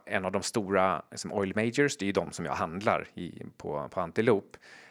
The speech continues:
Eh, ConocoPhillips har alltid varit min, min favorit. Eh,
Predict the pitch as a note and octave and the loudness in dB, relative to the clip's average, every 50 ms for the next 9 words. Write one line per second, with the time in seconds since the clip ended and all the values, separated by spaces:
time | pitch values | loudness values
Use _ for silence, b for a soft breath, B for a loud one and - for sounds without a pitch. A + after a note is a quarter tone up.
0 | b b F#2+ F#2 E2+ E2 E2+ E2 D#2 - - A2 F2 F2+ - G2 - A#2+ A2+ G#2+ | b b -6 -4 -2 -2 -4 -4 -4 0 2 2 2 2 -2 0 2 2 2 4
1 | G2+ G2+ - - A2 F#2+ F2+ E2+ F2 E2 D#2 D#2+ - E2 D#2+ E2 C#2+ E2 F2 - | 4 2 0 2 0 0 0 0 0 -2 -2 -2 -2 -4 -4 -4 -4 -6 -8 -4
2 | - F#2+ F2+ G2+ A2+ B2 B2 B2 A#2+ B2 - - - - A2+ G#2 G2 F#2 F#2 F2+ | -2 0 0 2 2 2 0 0 -4 -8 -16 -18 -14 -8 -4 -2 0 2 2 2
3 | F2+ F2 | 0 -2